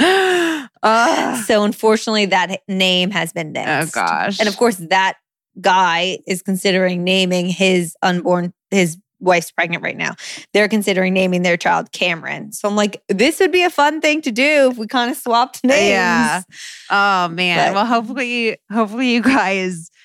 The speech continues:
Speaker 1: land on something great. We can't wait. We can't wait to see what you,
Speaker 2: I hope
Speaker 1: what
Speaker 2: so.
Speaker 1: you guys pick out. Um, and if it's Colby, like, all I, all I need is just, like, a quick shout out.
Speaker 2: For real.
Speaker 1: Seriously, I'm gonna, um, I think I'm gonna add some of these names on,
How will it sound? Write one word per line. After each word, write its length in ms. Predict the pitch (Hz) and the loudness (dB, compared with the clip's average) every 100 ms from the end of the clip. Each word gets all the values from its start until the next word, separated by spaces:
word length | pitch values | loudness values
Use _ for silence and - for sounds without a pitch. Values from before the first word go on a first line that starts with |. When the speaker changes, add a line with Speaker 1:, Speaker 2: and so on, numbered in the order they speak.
| _ - | _ -2
Speaker 1:
land 300 | 185 165 170 | 0 0 -2
on 100 | 165 | -4
something 320 | 180 160 170 | -4 -4 -4
great. 300 | 156 156 151 | 0 0 2
We 80 | 143 | 0
can't 260 | 175 190 156 | 0 -4 -2
wait. 300 | 175 170 - | 0 -2 -2
We 80 | 185 | -2
can't 220 | 220 170 | -2 0
wait 180 | 190 190 | 0 0
to 140 | 180 | -4
see 300 | - 190 175 | -2 2 2
what 140 | 170 | 2
you, 220 | 139 175 170 | 2 2 4
Speaker 2:
I 40 | 165 190 | 2 0
hope 180 | 185 | 0
Speaker 1:
what 140 | 185 - | -2 -2
Speaker 2:
so. 60 | |
Speaker 1:
you 60 | 185 | 0
guys 220 | 170 175 | 0 0
pick 260 | - 196 160 | -2 -4 -2
out. 420 | 156 160 165 - _ - - - | 0 2 0 -4 _ -20 -18 -4
Um, 340 | 175 170 170 | 0 2 2
and 80 | 185 | 0
if 100 | 214 | -2
it's 140 | 254 - | -4 -2
Colby, 420 | 226 254 202 180 | 0 2 0 -2
like, 140 | 180 | -2
all 160 | 175 175 | 0 0
I, 260 | 175 175 - | -2 -4 -2
all 160 | 175 175 | 0 2
I 120 | 180 | 0
need 200 | 180 185 | 0 0
is 100 | 165 | -2
just, 180 | 165 160 | -4 -2
like, 100 | 160 | -2
a 100 | 160 | -2
quick 220 | 175 - | -4 -4
shout 320 | - 170 180 | -2 0 2
out. 240 | 180 175 175 | 2 2 4
Speaker 2:
For 260 | 247 180 | 4 4
real. 400 | 254 403 220 170 - | 2 2 2 0 -4
Speaker 1:
Seriously, 580 | - 226 202 196 196 170 | 0 2 2 0 0 0
I'm 200 | 196 240 | 0 0
gonna, 140 | 339 | 0
um, 440 | 311 240 226 208 175 | 0 0 0 -2 -2
I 100 | 226 | -2
think 100 | 269 | -2
I'm 100 | 466 | -2
gonna 200 | 453 262 | -2 -2
add 280 | 196 196 196 | 0 -2 -2
some 160 | 226 208 | -4 -4
of 100 | 185 | -4
these 320 | 190 185 175 _ | -4 -4 -8 _
names 680 | 143 190 180 180 180 180 - - | -2 2 2 2 0 -2 -4 -2
on, 540 | 185 180 175 170 | 0 0 0 -2